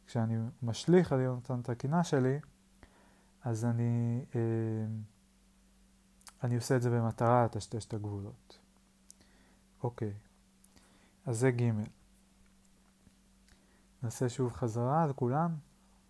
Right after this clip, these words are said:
נעשה כל פעם, יאללה, נעשה. אז א', בלבול בין השלכה לבין הזדהות השלכתית,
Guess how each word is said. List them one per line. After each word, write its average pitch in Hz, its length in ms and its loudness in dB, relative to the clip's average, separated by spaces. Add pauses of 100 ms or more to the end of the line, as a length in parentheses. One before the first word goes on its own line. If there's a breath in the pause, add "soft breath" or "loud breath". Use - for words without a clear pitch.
(140)
נעשה 120 240 -6
כל 120 220 -2
פעם, 156 280 -2
יאללה, 117 320 -2
נעשה. 107 320 -6 (1120 loud breath)
אז 127 220 -2
א', 151 260 8 (960)
בלבול 123 420 6
בין 123 280 2
השלכה 135 840 0
לבין 123 320 2
הזדהות 117 440 2
השלכתית, 143 840 -4